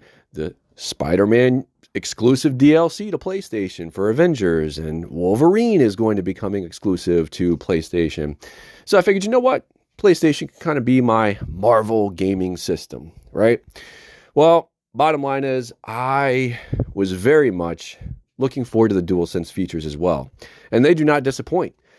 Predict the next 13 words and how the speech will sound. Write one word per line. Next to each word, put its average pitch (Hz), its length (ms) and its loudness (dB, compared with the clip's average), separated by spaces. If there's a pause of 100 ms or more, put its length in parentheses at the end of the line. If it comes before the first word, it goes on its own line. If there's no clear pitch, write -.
(200)
The 98 80 -10
subtle 123 760 2
vibration 107 840 -4
and 80 200 -4
all 104 240 2
the 107 80 2
different 101 540 -2
possible 123 500 -2
scenarios 98 600 0
you 90 60 -8
could 82 120 -6
think 85 240 -6
of. 73 260 -6